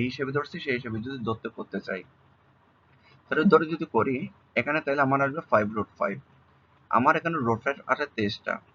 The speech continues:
আমার বি মানে হয়ে গেছে এখন সিক্স, এই রুট সিক্স, তাহলে এখানে বি স্কয়ার, যেহেতু ওটা সিক্স আসবে, রুট সিক্স হোল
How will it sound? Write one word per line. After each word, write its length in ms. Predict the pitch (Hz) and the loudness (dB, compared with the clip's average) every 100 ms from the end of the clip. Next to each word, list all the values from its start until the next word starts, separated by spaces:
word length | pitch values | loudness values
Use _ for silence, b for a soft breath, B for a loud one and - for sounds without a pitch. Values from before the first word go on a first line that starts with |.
| _ _ | _ _
আমার 240 | 104 113 127 117 - | 0 2 0 -2 -2
বি 100 | 110 113 | 2 4
মানে 200 | 147 156 151 | 4 2 -2
হয়ে 140 | 143 | -4
গেছে 180 | 147 - 147 | -4 -4 -6
এখন 220 | - 117 143 - - _ _ _ - - | -2 -2 -2 -6 -12 _ _ _ -20 -6
সিক্স, 240 | 127 - - - | -4 -4 -8 -2
এই 80 | 110 107 | 0 2
রুট 160 | 113 113 - | 2 0 0
সিক্স, 180 | 110 98 - | -4 -6 -6
তাহলে 160 | 104 110 | 0 0
এখানে 140 | 120 139 117 | 0 -2 0
বি 80 | 110 110 107 | 0 0 -2
স্কয়ার, 300 | - 139 131 - - 110 | -2 0 0 -2 -12 -6
যেহেতু 240 | 120 127 156 | -2 -2 -2
ওটা 140 | 151 127 - | -2 -2 -4
সিক্স 200 | 113 107 - | -6 -4 -2
আসবে, 180 | 139 175 147 | -2 -4 -6
রুট 120 | 113 - | -6 -6
সিক্স 140 | 117 - | -10 -4
হোল 120 | 139 | -4